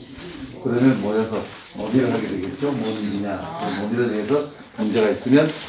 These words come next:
퇴출이 되는 거예요. 근데 퇴출이 되면 부산 서울에서 퇴출이 됐다 아니면 어느 서울에서 퇴출됐다 이러면 사람들이 "에이, 저 사람 못쓸 사람이 안 놀아주는 거야. 음,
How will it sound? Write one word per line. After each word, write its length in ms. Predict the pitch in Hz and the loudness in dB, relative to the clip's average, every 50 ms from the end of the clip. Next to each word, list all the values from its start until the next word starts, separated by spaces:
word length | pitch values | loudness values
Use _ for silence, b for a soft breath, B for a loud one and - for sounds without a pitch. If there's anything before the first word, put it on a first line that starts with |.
| - - - - - - - - - - - - - | -10 -10 -10 -10 -8 -8 -6 -6 -8 -8 -8 -4 0
퇴출이 380 | - 147 139 - - 160 147 131 | 2 2 4 4 4 4 4 4
되는 260 | 117 110 - 120 131 135 | 4 4 2 4 4 4
거예요. 360 | 131 117 107 107 104 151 - - - - - - | 4 4 4 4 4 2 2 0 -4 -8 -8 -2
근데 260 | 151 143 131 - - | 0 2 2 2 2
퇴출이 360 | - 180 170 - - 180 147 123 | 2 2 2 2 2 2 4 6
되면 360 | 139 147 139 123 - - - - - - - - - - - - - - - - - | 6 6 6 6 4 2 -2 -6 -12 -16 -18 -18 -18 -18 -16 -16 -14 -14 -12 -10 -6
부산 260 | - - - 226 - | -4 -2 0 0 2
서울에서 420 | - 160 160 151 135 - 113 - - | 4 6 8 8 8 6 4 2 0
퇴출이 400 | - - - - - 127 107 101 | 0 -2 -2 -2 -2 -2 -2 0
됐다 260 | 104 98 - - - | 0 0 -2 -2 -2
아니면 260 | 110 117 120 135 147 | 0 2 2 4 4
어느 200 | 143 143 135 - | 6 4 4 4
서울에서 260 | 139 135 131 117 110 - - - | 4 2 2 2 0 -2 -4 -4
퇴출됐다 560 | - 139 127 - 139 123 120 131 - - 131 113 | -2 -2 0 0 0 2 2 2 0 0 0 0
이러면 380 | 113 113 131 156 190 196 - - - - - - - - | 2 2 2 2 2 0 -2 -6 -12 -12 -14 -14 -10 -4
사람들이 500 | - 123 123 120 117 113 107 107 107 117 117 120 | 0 2 2 2 2 0 -2 -2 -2 -2 -2 0
"에이, 200 | 120 117 113 110 | 0 -2 -2 -4
저 80 | 113 107 | -4 -2
사람 240 | 113 117 117 110 110 | -2 -2 -2 -2 -2
못쓸 340 | 107 104 104 - 127 117 113 | -2 -2 -2 -2 -4 -4 -2
사람이 320 | 117 113 104 101 95 98 95 123 127 - - 135 135 127 - - - - - - - 147 143 139 - - - - | -2 -2 -2 -2 -2 -4 -4 -4 -6 -6 -6 -6 -6 -6 -6 -8 -10 -10 -10 -10 -10 -10 -8 -8 -10 -10 -8 -8
안 140 | - 98 | -6 -2
놀아주는 480 | 104 127 135 135 - 208 - - - 90 | 0 2 2 2 2 0 -2 -6 -6 -8
거야. 220 | 85 - 170 185 - | -8 -8 -8 -8 -8
음, 640 | - - - - - 135 127 117 113 104 98 87 | -8 -10 -10 -10 -10 -10 -10 -8 -8 -8 -10 -12